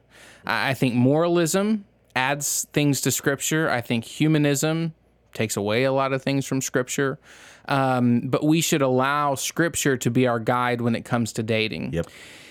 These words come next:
Speaker 1: It was not in the intent of Scripture to describe how we should date or how we should even allow our children to date. And so we certainly do have to kind of read between the lines here, but we shouldn't take away and or add anything to Scripture.
Speaker 2: Right.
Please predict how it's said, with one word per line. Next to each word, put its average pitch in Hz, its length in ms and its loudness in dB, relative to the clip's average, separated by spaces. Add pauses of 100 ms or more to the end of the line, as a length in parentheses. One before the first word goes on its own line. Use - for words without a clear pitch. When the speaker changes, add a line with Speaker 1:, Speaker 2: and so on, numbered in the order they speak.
(140)
Speaker 1:
It - 100 0
was 139 220 2
not 147 280 2
in 135 300 0
the 131 140 2
intent 139 460 2
of 147 120 0
Scripture 165 480 0
to 151 160 -4
describe 135 680 0
how 131 200 0
we 127 100 2
should 143 300 0
date 151 320 0
or 127 100 0
how 131 160 2
we 131 140 2
should 127 160 -4
even 127 280 2
allow 120 320 0
our 117 160 0
children 143 520 0
to 135 100 2
date. 139 400 0
And 127 180 2
so 127 280 2
we 123 80 2
certainly 135 400 0
do 139 220 2
have 135 220 0
to 120 180 0
kind 131 180 -2
of 120 100 0
read 127 280 2
between 127 340 0
the 113 100 2
lines 160 420 0
here, 113 260 2
but 113 120 -2
we 120 120 -2
shouldn't 165 440 -2
take 139 220 -2
away 127 460 2
and 120 180 2
or 117 180 2
add 117 280 0
anything 113 400 -4
to 117 60 -6
Scripture. - 520 -8
Speaker 2:
Right. 85 200 -6